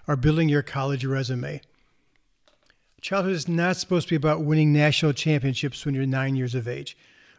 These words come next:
or getting a college scholarship. Grade school should not just be high school prep, and a high school prep,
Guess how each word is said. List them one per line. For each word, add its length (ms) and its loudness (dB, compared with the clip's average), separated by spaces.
or 80 -4
getting 320 0
a 80 -2
college 380 -4
scholarship. 640 -2
Grade 260 2
school 260 2
should 280 -2
not 340 2
just 300 0
be 140 0
high 220 0
school 320 -4
prep, 320 -6
and 100 -10
a 60 -8
high 140 -2
school 240 0
prep, 380 -2